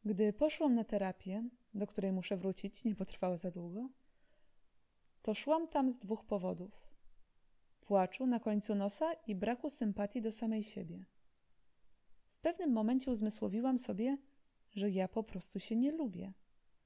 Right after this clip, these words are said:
Nawet teraz, gdy siedzę w parku pod drzewem i wymyślam sobie mały eksperyment, spontaniczną listę moich zalet,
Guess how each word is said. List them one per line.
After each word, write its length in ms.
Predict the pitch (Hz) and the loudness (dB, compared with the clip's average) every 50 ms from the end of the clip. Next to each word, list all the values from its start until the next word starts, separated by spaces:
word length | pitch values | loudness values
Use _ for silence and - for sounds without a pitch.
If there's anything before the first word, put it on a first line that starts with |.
| _ _ _ _ _ _ _ _ _ _ - | _ _ _ _ _ _ _ _ _ _ -2
Nawet 440 | 220 208 240 226 254 262 - - - - | 2 2 4 4 2 0 -2 -6 -4 4
teraz, 420 | - 359 294 208 196 196 196 202 | 8 8 8 8 6 2 0 -2
gdy 180 | 202 190 214 208 | 0 0 0 2
siedzę 300 | - 294 277 262 262 220 | 2 2 4 4 4 2
w 140 | 202 - | 2 -4
parku 380 | - - 240 247 262 254 - - - | -2 2 2 2 2 2 -4 -10 -4
pod 160 | - 208 202 | -4 -2 -2
drzewem 520 | 190 190 190 190 196 190 190 240 254 254 | -2 -4 -2 0 0 2 2 2 0 0
i 80 | - 214 | 0 2
wymyślam 440 | 208 220 226 262 262 - - 254 233 | 2 4 4 4 2 2 2 0 2
sobie 240 | - 240 214 226 220 | 2 0 0 2 4
mały 240 | 226 254 262 247 | 4 4 4 2
eksperyment, 760 | - - - - - - 202 196 185 180 185 220 240 - - - - - - - - - - - - - - - | 0 -2 -8 -8 -2 -2 0 0 0 0 0 0 -2 -2 -6 -18 -18 -20 -20 -20 -20 -20 -20 -20 -20 -20 -20 -18
spontaniczną 840 | - - - - - 233 226 - 233 220 247 302 - - - 262 233 | -18 -18 -10 0 4 4 4 6 4 4 4 4 2 2 2 4 4
listę 280 | 240 277 262 - - 233 | 4 4 2 2 2 4
moich 260 | 220 214 214 196 208 | 4 4 4 2 0
zalet, 520 | 185 190 190 180 196 247 294 - - - | 0 2 2 2 2 -2 -4 -6 -10 -20